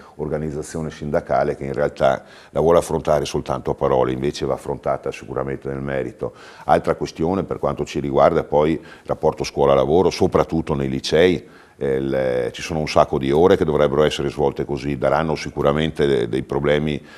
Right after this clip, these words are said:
eh, organizzativi di non poco conto. Una proposta di slittamento di un anno, secondo noi, ad esempio, potrebbe essere,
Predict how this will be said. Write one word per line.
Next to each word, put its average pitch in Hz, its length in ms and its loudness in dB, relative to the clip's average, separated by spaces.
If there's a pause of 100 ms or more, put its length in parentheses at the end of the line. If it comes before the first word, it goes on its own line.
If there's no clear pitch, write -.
(140)
eh, 76 200 -2
organizzativi 80 840 -2
di 80 100 -2
non 78 100 -4
poco 78 240 -2
conto. 101 380 2
Una 67 160 -4
proposta 82 480 0
di 78 80 0
slittamento 76 520 -4
di 76 100 -4
un 78 120 -2
anno, 87 240 2
secondo 78 420 -4
noi, 78 240 4
ad 78 100 4
esempio, 73 420 -4
potrebbe 69 460 -4
essere, 69 560 -4